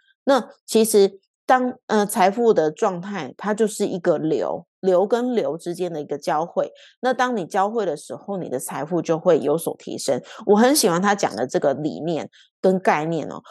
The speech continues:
因为，呃，我要怎么样才能够知道自己能够真的顺流呢？其实就是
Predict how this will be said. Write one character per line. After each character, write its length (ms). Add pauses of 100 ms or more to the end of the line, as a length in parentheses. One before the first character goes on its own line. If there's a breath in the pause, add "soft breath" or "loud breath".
(140 loud breath)
因 120
为， 300 (300)
呃， 280 (300 soft breath)
我 160
要 220
怎 200
么 100
样 220
才 200
能 160
够 120
知 200
道 180
自 140
己 240 (240)
能 160
够 120
真 160
的 80
顺 400
流 280
呢？ 220 (120)
其 180
实 160
就 160
是 240